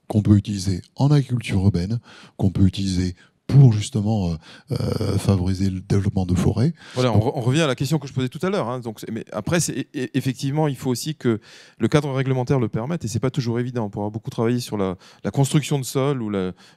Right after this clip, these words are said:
Speaker 2: le, le, ce qu'on appelle le génie pédologique, euh, utilisant des déchets, des sous-produits. Il faut à un moment donné aussi que les autorités compétentes soient d'accord pour qu'on les réutilise.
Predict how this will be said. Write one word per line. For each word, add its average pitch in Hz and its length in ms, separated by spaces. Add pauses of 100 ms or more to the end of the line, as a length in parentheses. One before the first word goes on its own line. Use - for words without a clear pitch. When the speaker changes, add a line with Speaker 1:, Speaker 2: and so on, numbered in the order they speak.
Speaker 2:
le, 101 140
le, 90 180
ce - 80
qu'on 107 80
appelle 110 180
le 107 80
génie 123 280
pédologique, 120 600
euh, 107 100
utilisant 120 360
des 113 80
déchets, 107 240
des 107 100
sous-produits. 120 600 (340)
Il 101 80
faut 127 120
à - 20
un 120 40
moment 127 200
donné 127 240
aussi 120 200
que 143 80
les 117 80
autorités 117 380
compétentes 127 420
soient 123 120
d'accord 117 280
pour 131 140
qu'on 120 120
les 110 100
réutilise. 117 560